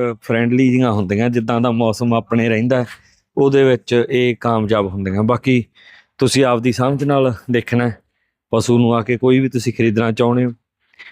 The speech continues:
ਫਿਲਹਾਲ ਦੋਸਤੋ, ਜਿਹੜੀ ਅੱਜ ਦੀ ਵੀਡੀਓ ਸੀ, ਇਹਦੇ ਚ ਨੌ ਨਾਗ ਸੀ ਬਾਈ ਕੋਲ।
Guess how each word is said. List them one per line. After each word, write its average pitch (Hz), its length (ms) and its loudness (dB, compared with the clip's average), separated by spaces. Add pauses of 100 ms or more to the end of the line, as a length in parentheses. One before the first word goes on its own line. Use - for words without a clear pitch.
(120)
ਫਿਲਹਾਲ 139 500 0
ਦੋਸਤੋ, 151 280 0
ਜਿਹੜੀ 143 320 2
ਅੱਜ 120 120 -4
ਦੀ 135 140 0
ਵੀਡੀਓ 139 300 2
ਸੀ, 147 140 0
ਇਹਦੇ 143 140 4
ਚ 139 100 -2
ਨੌ 123 340 2
ਨਾਗ 120 180 0
ਸੀ 117 180 -4
ਬਾਈ 120 220 -2
ਕੋਲ। 123 240 -2